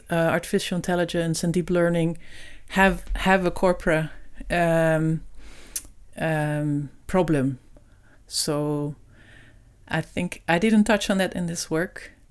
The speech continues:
so much, but it's definitely in my mind.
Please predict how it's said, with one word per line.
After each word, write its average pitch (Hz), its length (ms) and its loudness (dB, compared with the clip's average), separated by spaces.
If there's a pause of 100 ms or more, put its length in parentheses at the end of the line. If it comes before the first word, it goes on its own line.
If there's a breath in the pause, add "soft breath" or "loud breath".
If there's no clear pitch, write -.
(160)
so - 200 -2
much, - 460 -6 (480)
but 165 360 -2
it's 156 340 -4
definitely 156 500 -4
in 151 120 -4
my 147 120 -4
mind. - 300 -8